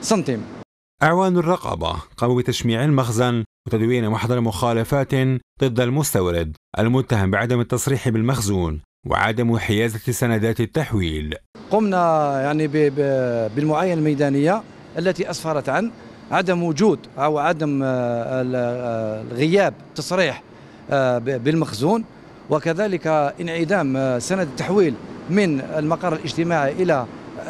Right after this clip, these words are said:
Speaker 1: المخزن، مما تحتم علينا إلى إدراجه ضمن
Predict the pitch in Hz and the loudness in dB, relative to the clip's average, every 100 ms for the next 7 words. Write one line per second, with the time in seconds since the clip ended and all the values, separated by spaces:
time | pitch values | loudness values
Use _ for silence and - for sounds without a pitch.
0 | 180 180 143 131 226 208 - - 202 233 | 0 0 2 2 0 -2 -14 -2 2 2
1 | 202 151 143 190 175 165 196 190 170 170 | 2 -2 -2 0 2 2 0 -2 -2 2
2 | 160 151 160 185 185 147 151 151 226 247 | 2 2 2 2 2 0 0 2 4 4